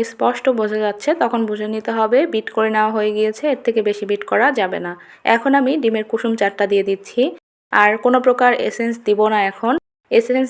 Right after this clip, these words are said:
বা ইমালশন আমি পরে ব্যবহার করব। কুসুমটা দিয়ে শুধুমাত্র মিশিয়ে নেব দশ থেকে পনেরো সেকেন্ড, বেশি বিট করা যাবে না। এখানে আমার মিশিয়ে নেওয়া কমপ্লিট। আমি যে শুকনো উপকরণটা চেলে রেখেছিলাম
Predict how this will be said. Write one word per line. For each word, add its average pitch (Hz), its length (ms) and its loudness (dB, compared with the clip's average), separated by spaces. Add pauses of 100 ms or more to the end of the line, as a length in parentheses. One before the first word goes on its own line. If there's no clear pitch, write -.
বা 220 180 2
ইমালশন 226 480 0
আমি 226 180 0
পরে 220 300 2
ব্যবহার 202 340 0
করব। 196 260 -2 (140)
কুসুমটা 262 440 0
দিয়ে 247 180 4
শুধুমাত্র 220 540 0
মিশিয়ে 220 360 0
নেব 208 240 -4
দশ 208 240 0
থেকে 220 180 -2
পনেরো 202 380 -2
সেকেন্ড, 220 400 -4 (120)
বেশি 214 220 -2
বিট 208 160 0
করা 202 220 0
যাবে 196 280 -2
না। 262 100 2 (360)
এখানে 254 260 2
আমার 269 200 2
মিশিয়ে 233 280 0
নেওয়া 233 220 -2
কমপ্লিট। 240 420 0 (540)
আমি 220 200 4
যে 269 100 0
শুকনো 254 300 -2
উপকরণটা 247 520 2
চেলে 247 320 2
রেখেছিলাম 233 580 2